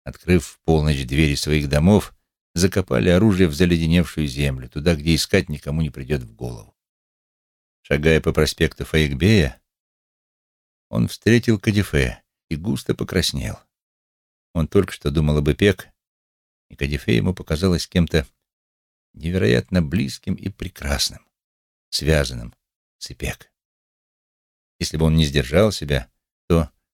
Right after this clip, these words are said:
обнял бы девушку в платке и расцеловал. "Мне нужно с вами очень срочно поговорить", — сказала Кадифе. "Но за вами идёт этот человек, а я не хочу говорить, когда он смотрит. Можете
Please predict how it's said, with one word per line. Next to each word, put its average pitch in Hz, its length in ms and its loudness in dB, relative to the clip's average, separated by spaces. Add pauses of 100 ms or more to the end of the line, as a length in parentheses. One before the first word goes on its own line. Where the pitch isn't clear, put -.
(100)
обнял 76 440 2
бы 69 140 -4
девушку 69 380 -2
в - 60 -20
платке 80 420 0
и 78 40 2
расцеловал. 69 680 -8 (1080)
"Мне 67 120 -6
нужно 90 260 -2
с - 120 -10
вами 92 200 4
очень 92 400 -2
срочно 87 480 -4
поговорить", — 80 640 -2 (160)
сказала 64 280 -12
Кадифе. 62 480 -14 (600)
"Но 73 80 -8
за 78 120 -6
вами 76 240 -2
идёт 76 220 -4
этот 71 220 -6
человек, 82 580 -4 (560)
а - 100 -14
я 71 60 -8
не 98 120 -6
хочу - 300 -10
говорить, 71 340 -2
когда 71 260 -8
он 76 80 -6
смотрит. - 480 -18 (840)
Можете 107 420 -2